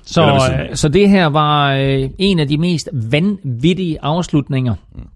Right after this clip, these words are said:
Speaker 1: overhovedet i N F L-historien. Og faktisk er det jo en historisk afslutning, fordi det er jo første gang i N F L's historie, at en slutspilskamp bliver afgjort med et touchdown på sidste play.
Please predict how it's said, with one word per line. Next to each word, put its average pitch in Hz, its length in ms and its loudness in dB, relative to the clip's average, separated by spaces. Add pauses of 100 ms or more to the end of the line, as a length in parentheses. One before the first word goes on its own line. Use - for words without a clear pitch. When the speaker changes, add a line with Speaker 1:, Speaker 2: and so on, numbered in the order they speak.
(500)
Speaker 1:
overhovedet 151 600 4
i 185 180 6
N 151 100 4
F 135 80 -2
L-historien. 143 580 2
Og 123 80 -2
faktisk 175 260 0
er 196 100 2
det 240 60 2
jo 220 40 6
en 175 60 8
historisk 156 500 4
afslutning, 117 580 0
fordi 135 220 0
det 160 140 2
er 185 80 2
jo 208 140 2
første 196 440 -2
gang 156 280 -2 (840)
i 202 260 6
N 160 120 4
F 127 60 -10
L's 170 200 -2
historie, 143 420 -4 (880)
at 147 160 4
en 143 120 4
slutspilskamp 139 720 0 (140)
bliver 143 140 2
afgjort 139 360 2
med 117 100 2
et - 40 -6
touchdown 123 400 0
på 113 60 2
sidste 110 280 -4
play. 139 200 -6